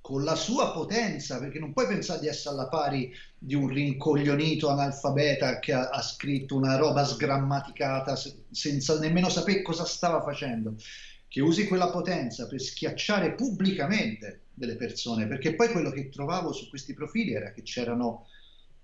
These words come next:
decine di, decine e centinaia di utenti evoluti di sinistra che andavano a dire delle robe orrende a queste persone.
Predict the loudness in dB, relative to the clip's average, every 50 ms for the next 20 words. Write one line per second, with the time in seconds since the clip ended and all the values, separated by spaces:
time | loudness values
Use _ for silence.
0 | -20 -20 -20 -20 -20 -12 -6 0 4 6 6 6 6 4 6 8 8 8 8 8
1 | 6 4 2 2 2 2 0 0 -2 0 2 2 2 2 4 4 6 6 6 8
2 | 6 6 6 4 4 2 2 0 0 2 4 4 4 4 4 2 2 2 4 4
3 | 4 2 2 0 0 -2 -2 -4 -6 -10 -14 -14 -14 -14 -16 -16 -12 -8 -4 0
4 | 2 2 2 2 4 4 4 4 4 4 2 0 -2 -2 -2 0 0 0 0 0
5 | 0 0 0 0 0 -4 -6 -10 -14 -16 -18 -20 -20 -20 _ -20 -20 -20 -20 -20
6 | -20 -20 -20 _ -20 -20 -16 -10 -8 -8 -6 -2 0 2 4 4 4 4 2 -2
7 | -8 -14 -16 -18 -18 -20 -20 -20 -20 -20 -20 -20 -14 -10 -8 -6 -4 -2 -2 0
8 | 0 0 -2 -2 -4 -4 -4 -4 -4 -4 -4 -4 -2 -4 -2 -2 -2 -2 -2 -2
9 | -2 -2 -2 -2 -2 -2 -2 -2 -2 -2 -2 -2 -2 0 -2 -2 -2 -4 -8 -6
10 | -8 -10 -10 -10 -12 -10 -6 -4 -4 -4 -4